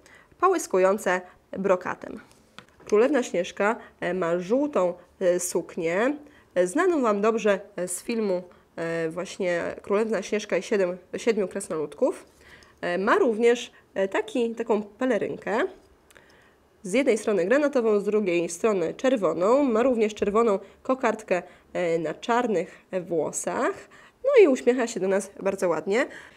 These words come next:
Musimy jej jeszcze przystroić ładnie, e, suknię. I zaraz to zrobimy, ale pokażę Wam jeszcze, e, co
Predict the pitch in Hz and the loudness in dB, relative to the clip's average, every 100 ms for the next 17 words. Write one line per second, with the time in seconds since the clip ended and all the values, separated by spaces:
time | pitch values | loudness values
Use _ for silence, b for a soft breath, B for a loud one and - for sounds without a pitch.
0 | B 233 320 320 262 226 220 240 240 226 | B 0 4 6 8 8 6 0 -2 0
1 | 254 262 208 214 220 214 214 190 190 B | 4 4 2 2 4 4 2 0 -2 B
2 | B - 170 175 - - - - - - | B -8 -6 -6 -6 -6 -6 -8 -8 -2
3 | 214 349 - - - - _ _ _ _ | 0 0 -2 -16 -18 -20 _ _ _ _
4 | - - - 233 320 320 226 196 175 175 | -20 -14 -8 -4 -2 -2 -4 -4 -6 -4
5 | 190 311 B B B - 302 381 233 226 | -4 -4 B B B -2 -2 -2 -4 -4
6 | 220 185 190 - 220 214 B - 160 170 | -2 -4 -6 -6 -6 -8 B -12 -8 -8
7 | 170 - 262 285 | -8 -4 2 2